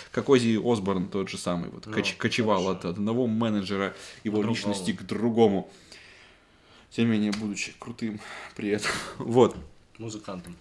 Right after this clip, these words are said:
Speaker 1: Да, музыкантом. Вот, вот, вот как человек оказывается в этой среде. Почему он взбрыкивает?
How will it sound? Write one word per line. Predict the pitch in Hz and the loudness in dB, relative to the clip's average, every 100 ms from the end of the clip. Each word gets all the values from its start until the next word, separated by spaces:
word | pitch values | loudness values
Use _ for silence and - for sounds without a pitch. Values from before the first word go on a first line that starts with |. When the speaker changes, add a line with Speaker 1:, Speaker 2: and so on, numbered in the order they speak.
| - | -6
Speaker 1:
Да, | 113 90 | -2 -2
музыкантом. | 104 104 104 92 - - - - - | -2 -6 -4 -4 -6 -16 -16 -16 -14
Вот, | 117 165 127 - 101 | 2 4 4 0 0
вот, | 147 - - | 2 2 0
вот | 147 - | 0 0
как | - 131 | 0 -8
человек | - 131 110 | 0 0 0
оказывается | - 156 202 208 190 185 143 | 2 6 6 6 4 2 -4
в | 110 - | -6 -4
этой | 113 139 - 135 - - | 2 2 2 -2 -2 -18
среде. | - - - 123 117 87 - - | -14 -10 -6 -4 0 -2 -2 -6
Почему | 117 117 156 180 | -4 -2 2 4
он | 151 113 113 | 4 2 -4
взбрыкивает? | 113 113 113 147 170 240 247 254 - | -6 -6 -2 0 0 -2 -2 -4 -10